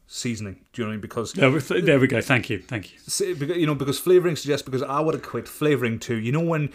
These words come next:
Speaker 1: there are movies where it's, like, based on a true story, directed by Michael Bay, and you're like, "Jesus Christ, they're taking liberties here."
Speaker 2: <laughs>
Speaker 1: How, how, how loosely based are we? That would be adding flavor, in my opinion. But it, but for me, because this story is,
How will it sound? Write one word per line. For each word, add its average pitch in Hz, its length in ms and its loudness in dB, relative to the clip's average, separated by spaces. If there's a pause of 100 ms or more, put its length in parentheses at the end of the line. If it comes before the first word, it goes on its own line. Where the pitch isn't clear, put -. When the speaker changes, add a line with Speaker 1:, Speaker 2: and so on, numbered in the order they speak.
(220)
Speaker 1:
there 131 100 2
are 123 60 2
movies 120 240 -2
where 120 80 -2
it's, 110 80 -6
like, 107 220 -6
based 170 260 4
on 135 80 -2
a 113 40 -2
true 135 260 -2
story, 117 440 0
directed 120 400 0
by 120 140 0
Michael 120 380 -2
Bay, 110 280 0
and 101 120 -8
you're 110 100 -4
like, 104 120 -8
"Jesus 113 360 -4
Christ, 117 320 0
they're 120 80 -2
taking 123 300 -2
liberties 123 360 0
here." 139 260 2 (120)
Speaker 2:
<laughs> - 100 -10
Speaker 1:
How, 175 380 10
how, 208 760 10
how 202 220 8
loosely 196 720 8
based 156 380 4
are 143 220 8
we? 120 160 2 (240)
That 180 340 8
would 160 140 6
be 151 140 8
adding 139 240 6
flavor, 135 360 2
in 113 60 2
my 117 120 2
opinion. 107 380 0
But 135 220 -6
it, 156 180 -8 (200)
but 156 160 0
for 139 100 -2
me, 156 160 2
because 143 380 -4
this 156 140 -4
story 139 360 0
is, - 340 -8